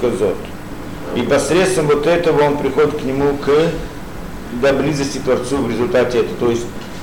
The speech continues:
он сделал чуву, и Творец ему ответил. В результате он приблизился к нему ещё больше. То есть благодарность и так далее, любовь к Творцу. И тогда он приблизился к Творцу больше, а тот ему ещё ответил больше, да, и так далее. Значит, вот это вот, он увидел это милосердие Творца.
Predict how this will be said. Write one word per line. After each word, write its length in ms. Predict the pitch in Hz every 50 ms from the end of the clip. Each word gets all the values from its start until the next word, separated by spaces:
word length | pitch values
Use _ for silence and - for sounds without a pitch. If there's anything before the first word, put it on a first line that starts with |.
| -
он 140 | 135 143 139
сделал 320 | 135 107 143 147 139 139
чуву, 280 | - - - 190 156 139
и 20 |
Творец 320 | 139 120 135 139 143 139 131
ему 140 | 135 175 -
ответил. 460 | - - - 196 185 - - 98 101
В 120 | 95 101
результате 680 | 120 110 117 131 117 - - 202 - 202 208 - 170 - 156
он 160 | 170 165 147
приблизился 460 | - 156 160 160 170 170 160 143 165
к 80 | 165 -
нему 160 | 170 165 165
ещё 160 | 151 - 165
больше. 260 | 160 170 170 151 - 143
То 40 |
есть 120 | 147 139 139
благодарность 720 | 147 156 143 170 165 - 214 214 202 196 175 156 139 -
и 60 | 165
так 240 | 160 - 170 170 160
далее, 260 | 170 226 226 196 180
любовь 320 | 175 170 180 240 254 254 -
к 60 | 214
Творцу. 400 | 220 196 165 - - 139 117 - - - - - - - - - - -
И 60 | 165
тогда 260 | 170 208 214 233 240
он 80 | 233 226
приблизился 340 | 240 233 247 254 190 202
к 40 | 208
Творцу 280 | 226 247 226 - - 247
больше, 680 | 214 262 277 262 240 - - 170 170 143 117 107 101 -
а 120 | - 170
тот 160 | 180 233 233
ему 140 | 233 240 240
ещё 140 | 233 - 240
ответил 260 | 240 247 233 233 240
больше, 400 | 240 262 285 269 247 - - 151 151
да, 100 | 208 233
и 100 | 214 208
так 220 | 220 220 208 202
далее. 440 | 247 254 226 190 131 - - 98 - - - - - - - -
Значит, 220 | 143 147 147 -
вот 220 | 165 185 180 185 269
это 240 | 294 302 294 262 214
вот, 480 | 202 240 247 220 175 - - - - - - - - - - -
он 220 | 226 233 247 240
увидел 480 | 254 247 226 240 262 240 202 220 208 196
это 160 | 202 208 202
милосердие 600 | 202 202 202 190 - - 214 214 190 175 180 170
Творца. 560 | - 151 151 135 123 - - 117 92 - -